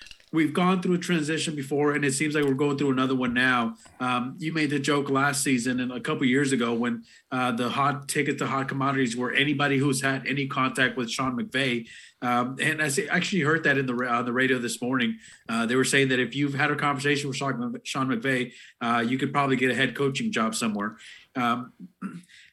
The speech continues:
I, listen, I understand that there's not a lot of experience here, and, uh, there's also a huge discrepancy between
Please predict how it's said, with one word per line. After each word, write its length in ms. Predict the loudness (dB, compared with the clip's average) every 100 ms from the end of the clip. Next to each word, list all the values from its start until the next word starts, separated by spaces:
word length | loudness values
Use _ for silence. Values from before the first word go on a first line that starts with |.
| _ -4
I, 160 | -2 2
listen, 300 | 2 2 4
I 80 | 4
understand 440 | 2 2 2 2
that 100 | 2
there's 200 | 0 2
not 140 | 2
a 40 | 2
lot 100 | 0
of 80 | -2
experience 460 | 0 2 2 2
here, 340 | 0 0 0 -8 _ 0
and, 380 | 2 4 2 0
uh, 200 | -2 0
there's 320 | 0 0 0
also 340 | -2 -2 -2
a 40 | -4
huge 500 | -4 0 0 0 -2
discrepancy 600 | -2 2 0 0 0 0
between 560 | 0 -2 0 0 -2